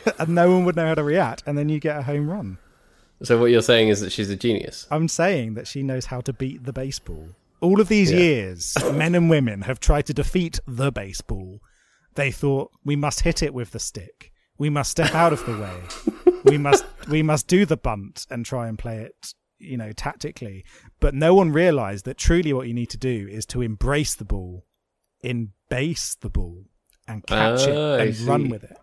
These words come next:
Speaker 1: And that was the
Speaker 2: Was that
Speaker 1: true
Speaker 2: the film?
Speaker 1: that
Speaker 2: Trey Parker and Matt Stone?
Speaker 1: <laughs>
Speaker 2: Embrace the
Speaker 1: Basketball.
Speaker 2: ball.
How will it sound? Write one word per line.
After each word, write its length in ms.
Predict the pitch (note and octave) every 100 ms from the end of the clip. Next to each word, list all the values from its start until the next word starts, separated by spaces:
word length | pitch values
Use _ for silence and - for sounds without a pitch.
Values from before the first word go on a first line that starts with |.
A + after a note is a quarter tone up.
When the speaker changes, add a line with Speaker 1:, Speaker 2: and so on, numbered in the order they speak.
| -
Speaker 1:
And 120 | D3+
that 120 | F#3
was 140 | F#3+ -
the 60 |
Speaker 2:
Was 80 | A#2+
that 80 | D#3+
Speaker 1:
true 100 | D#3+
Speaker 2:
the 80 | E3
film? 400 | E3+ F3 E3+ D#3+ - _ -
Speaker 1:
that 80 | C3+
Speaker 2:
Trey 100 | C#3
Parker 360 | C#3+ C3+ D3+
and 100 | D3
Matt 160 | C3+ B2
Stone? 420 | - C#3 - C#3 - - -
Speaker 1:
<laughs> 320 | - _ - -
Speaker 2:
Embrace 460 | A#2+ A2 A#2+ A#2+
the 160 | A2+ C3+
Speaker 1:
Basketball. 240 | - E3
Speaker 2:
ball. 260 | C#3+ F3